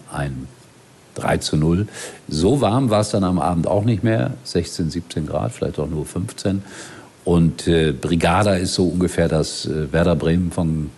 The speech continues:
Gran Canaria, die spielen aber in der dritten Division.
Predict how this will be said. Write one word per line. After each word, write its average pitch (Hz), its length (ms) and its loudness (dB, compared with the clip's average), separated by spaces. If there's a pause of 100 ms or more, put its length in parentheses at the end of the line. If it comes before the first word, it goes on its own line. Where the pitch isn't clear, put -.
Gran 76 200 -2
Canaria, 80 440 0
die 78 100 -2
spielen 76 280 -6
aber 80 160 -4
in 73 80 -4
der 76 120 -4
dritten 92 340 2
Division. 69 600 -4